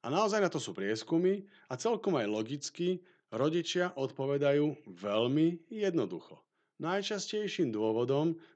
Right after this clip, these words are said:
prečo kupujeme svojmu dieťaťu smartfón, je, aby sme mohli byť s ním kedykoľvek v kontakte,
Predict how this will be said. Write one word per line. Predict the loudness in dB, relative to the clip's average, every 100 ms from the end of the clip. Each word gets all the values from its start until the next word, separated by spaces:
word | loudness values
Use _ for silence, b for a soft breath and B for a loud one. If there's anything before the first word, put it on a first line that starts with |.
| -8
prečo | -6 -4 -2
kupujeme | 0 2 4 4 0
svojmu | -2 0 2 4
dieťaťu | 2 0 -2 -4
smartfón, | -6 -4 -4 -6 -4 -2 0 -2 b b b
je, | -4 0
aby | 2 2
sme | 0 2 4
mohli | 4 2
byť | -2 -4
s |
ním | 0 0 0 -6 _ -4
kedykoľvek | -2 -2 0 0 0 -2 -8
v | -6
kontakte, | -6 -4 -6 -8 -10 -12